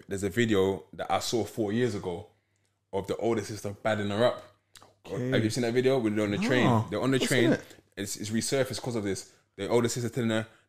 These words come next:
Speaker 1: like, "Any guy trying to call my sister again, she's fourteen years old. She's been lying about her age and so on. And, like, no one will be contacting her." And she starts shouting at her little sister.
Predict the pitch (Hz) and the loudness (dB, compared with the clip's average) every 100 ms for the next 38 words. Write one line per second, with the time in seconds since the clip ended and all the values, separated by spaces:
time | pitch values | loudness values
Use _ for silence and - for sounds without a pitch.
0 | - 113 - 156 175 175 160 165 156 147 | 2 2 2 2 4 4 6 6 6 4
1 | 156 143 170 156 143 151 - 139 135 135 | 2 4 2 2 0 -2 0 0 2 0
2 | 123 - 160 165 156 147 156 131 - - | -2 -2 2 4 4 2 6 4 4 2
3 | 131 127 151 165 151 147 139 143 156 143 | 2 4 4 4 2 0 0 -2 0 0
4 | 127 - 117 117 117 - - 117 120 127 | 0 -2 0 0 -4 -12 -2 4 6 8
5 | 160 170 165 156 156 156 139 123 113 95 | 6 8 6 4 4 0 0 0 -2 0
6 | 85 104 131 - 104 - 127 117 101 107 | -2 -2 -2 -2 -6 -2 -2 0 -4 -6
7 | 101 131 123 98 | -6 -8 -6 -6